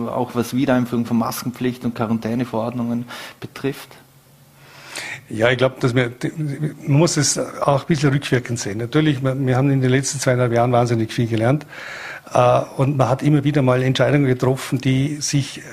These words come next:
Speaker 2: eigentlich im Zeitablauf widersprochen haben. Und damit ist natürlich eine, ein, ein Zickzackkurs herausgekommen,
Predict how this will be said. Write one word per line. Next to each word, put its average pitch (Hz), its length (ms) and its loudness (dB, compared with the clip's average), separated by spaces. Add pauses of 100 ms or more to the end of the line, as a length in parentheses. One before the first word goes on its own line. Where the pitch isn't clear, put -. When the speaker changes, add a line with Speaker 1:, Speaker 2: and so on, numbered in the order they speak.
Speaker 2:
eigentlich 135 460 0
im 131 220 0
Zeitablauf 127 960 0
widersprochen 117 560 0
haben. 107 180 -6
Und 117 200 -4
damit 127 320 0
ist 135 120 0
natürlich 123 340 0
eine, 120 220 2
ein, 120 200 2
ein 120 260 -2
Zickzackkurs 127 800 -2
herausgekommen, 127 800 0